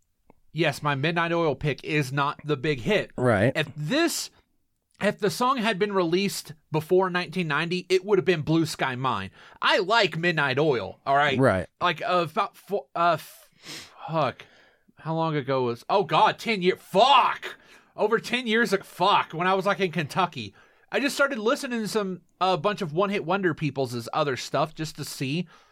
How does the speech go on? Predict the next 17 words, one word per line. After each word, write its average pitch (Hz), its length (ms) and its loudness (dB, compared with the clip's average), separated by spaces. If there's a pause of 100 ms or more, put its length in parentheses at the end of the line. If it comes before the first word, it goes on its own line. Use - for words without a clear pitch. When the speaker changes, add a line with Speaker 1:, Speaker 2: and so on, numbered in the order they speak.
Speaker 2:
Right. 151 320 6
Speaker 1:
Oddly, 302 340 2
I 214 40 2
never 214 180 2
thought 220 180 2
of 170 120 0
doing 208 180 2
a-ha, 185 440 4
which 147 160 -2
sucks 269 340 -2
because 165 240 -4
I 190 100 2
could 202 140 2
have 160 100 2
fucking 214 300 0
loved, 190 500 2
uh, 170 300 4